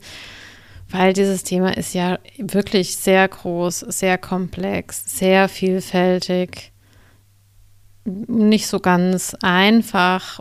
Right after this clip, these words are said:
und ich bin keine Trauma-Expertin, ich hab nur Erfahrung damit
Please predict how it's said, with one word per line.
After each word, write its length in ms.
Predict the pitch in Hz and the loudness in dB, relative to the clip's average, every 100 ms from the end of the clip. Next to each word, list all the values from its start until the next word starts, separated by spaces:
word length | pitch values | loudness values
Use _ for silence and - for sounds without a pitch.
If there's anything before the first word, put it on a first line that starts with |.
| - | -4
und 640 | 190 175 180 180 180 - | 0 4 4 2 0 -6
ich 300 | - 190 - | -8 -8 -2
bin 320 | 190 190 180 | 0 2 2
keine 340 | - 175 208 196 | 0 2 2 0
Trauma-Expertin, 1400 | - 170 170 170 180 - - 175 175 - 175 190 196 | 0 0 0 0 -2 -8 -6 -4 -4 -4 -2 0 -2
ich 200 | 233 - | -6 -8
hab 260 | 175 - - | -8 -10 -4
nur 220 | 180 180 | 0 2
Erfahrung 840 | 175 170 214 165 - 175 175 160 156 | 2 0 -4 -4 0 2 2 2 0
damit 520 | 160 160 175 - | -4 -4 -4 -8